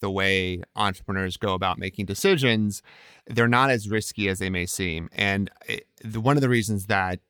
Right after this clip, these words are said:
this occurred to me is there's an interesting article by a professor down at U V A that came out probably about ten years ago. And her name is Sarah Saravathi, I believe was her name. And she came up with this sort of concepts of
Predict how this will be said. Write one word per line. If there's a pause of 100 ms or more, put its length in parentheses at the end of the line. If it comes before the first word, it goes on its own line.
(140)
this
occurred
to
me
is
there's
an
interesting
article
by
a
professor
down
at
U
V
A (320)
that
came
out
probably
about
ten
years
ago.
And
her
name
is
Sarah
Saravathi, (100)
I
believe
was
her
name. (640)
And
she
came
up
with
this
sort
of
concepts
of